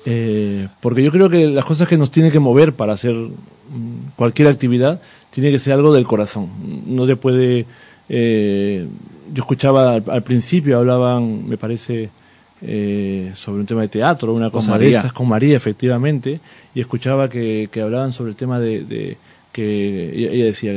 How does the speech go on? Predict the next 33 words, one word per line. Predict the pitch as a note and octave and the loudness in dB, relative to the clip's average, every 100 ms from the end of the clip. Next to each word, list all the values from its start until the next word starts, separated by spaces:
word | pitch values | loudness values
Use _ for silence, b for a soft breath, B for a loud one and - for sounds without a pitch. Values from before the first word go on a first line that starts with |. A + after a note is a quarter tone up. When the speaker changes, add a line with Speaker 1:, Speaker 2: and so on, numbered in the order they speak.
| E2+ F2 - | -6 -10 -10
Speaker 1:
"No | G#2 A#2+ | -6 -2
podría | B2 A#2 B2 | 0 2 0
ser | B2 B2+ A#2+ | 0 -2 -4
una | A#2 A#2 | -2 -4
empresa | A2 B2 A#2 | -4 -4 -4
química", | D3 C#3 A#2+ F#2 | 0 0 0 -2
¿no? | A2+ | -4
Porque | B2 G#2 G2+ | -6 -6 -2
ella | G#2+ | 0
no, | G#2 G2+ G2+ F#2+ F#2+ _ D#3+ C#3+ - G#2+ | 0 -2 -4 -8 -14 _ -16 -14 -14 -12
desde | G#2 G2+ | -8 -2
luego, | G#2 A#2 A#2+ A#2+ B B B | 2 4 4 2 B B B
no | - | 0
es | C#3 | 2
su | B2+ | 2
pasión, | A#2 A2 C#3 B2+ A2 | -2 -2 -4 -4 -4
y | G#2 | -6
su | |
pasión | G2+ G2 A#2+ | -6 -4 -2
es | G#2+ | -4
el | |
teatro | F#2+ B2 D3 G#2 | -2 0 0 -4
y | G2+ | -4
tal. | G#2 F#2+ b b b _ | -4 -6 b b b _
Y | |
en | C3 | -2
este | C#3+ | 0
caso | D#3 E3 | 2 2
es | C#3+ | 2
igual. | D#3 D3 G#2 G#2 | 0 0 -6 -10
Yo | C3 C3 | -2 2
creo | C#3 C3 | 4 4
que | B2+ A#2+ A2+ A2 | 2 2 0 0